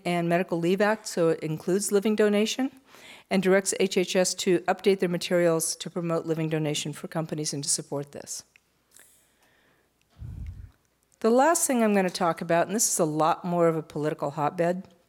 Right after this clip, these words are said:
and so I'm, again, I'm gonna stay out of politics. Um, this is the Patients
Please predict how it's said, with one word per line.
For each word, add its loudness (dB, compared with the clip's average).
and -2
so 0
I'm, -4
again, -2
I'm -10
gonna -10
stay -4
out -4
of -8
politics. -4
Um, 4
this 2
is -2
the 0
Patients 0